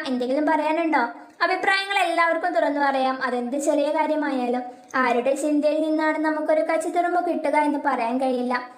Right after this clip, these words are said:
പ്രകാശ് നീതുവിന്റെ അടുത്തേക്ക് ചെന്നുകൊണ്ട് പറഞ്ഞു. അതിഷ്ടമാവാത്ത രീതിയിൽ റോഷൻ അവനെ ഒന്ന് നോക്കി. "അല്ല സാർ, നമുക്ക് ആ കെട്ടിടത്തിൽ തന്നെ ഒന്നും കൂടി പോയി നോക്കാം എന്നാണ് എൻ്റെ അഭിപ്രായം."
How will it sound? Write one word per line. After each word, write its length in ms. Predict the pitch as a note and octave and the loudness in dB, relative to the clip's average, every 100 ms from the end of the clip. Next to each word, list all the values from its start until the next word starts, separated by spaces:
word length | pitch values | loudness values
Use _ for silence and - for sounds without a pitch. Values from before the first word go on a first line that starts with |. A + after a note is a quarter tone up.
| - _ _ - | -20 _ _ -4
പ്രകാശ് 440 | F#4+ F#4+ F#4+ F#4+ F#4 | 0 2 0 -2 -4
നീതുവിന്റെ 400 | F4 F4 F4 F4 | -2 0 2 2
അടുത്തേക്ക് 360 | D#4+ D#4 D#4+ | 2 0 0
ചെന്നുകൊണ്ട് 420 | E4 D4 C#4+ C#4 | 0 0 2 2
പറഞ്ഞു. 420 | C#4 C4 B3 A#3+ B3 - - - | 2 2 0 -2 -6 -10 -12 -4
അതിഷ്ടമാവാത്ത 600 | F4+ G4 G4 F#4 F4+ F4 | 0 0 0 2 4 2
രീതിയിൽ 480 | F4 E4+ D#4+ E4 D#4+ | 0 -2 2 2 4
റോഷൻ 320 | D4+ D4+ D#4 | 0 0 0
അവനെ 300 | D4 C#4 C#4+ | 0 0 0
ഒന്ന് 200 | C#4+ C#4 | 0 0
നോക്കി. 420 | B3+ A#3+ B3+ C4+ - - - C4 | -2 -4 -6 -8 -14 -20 -10 -2
"അല്ല 240 | B3+ C4+ | 2 2
സാർ, 280 | C4 D4+ D4+ | 2 2 2
നമുക്ക് 500 | D4+ - G4 G#4 - | -2 -4 -2 2 2
ആ 200 | - F4 | 2 2
കെട്ടിടത്തിൽ 500 | - C#4+ D4 D#4 D#4+ | -2 -2 0 0 2
തന്നെ 180 | D#4 D4 | 2 2
ഒന്നും 300 | C4+ B3+ C4+ | 0 -2 -2
കൂടി 180 | C#4+ D#4 | 0 0
പോയി 220 | D#4 C#4+ | 0 0
നോക്കാം 460 | C#4 B3 B3 C4 C4 | 0 -2 0 -2 -2
എന്നാണ് 400 | A#3+ A#3+ B3+ C#4 | -4 -2 -2 0
എൻ്റെ 300 | C4 A#3 B3 | -2 0 -2
അഭിപ്രായം." 540 | C#4+ D4 D4 B3+ B3+ | 0 -2 0 0 -2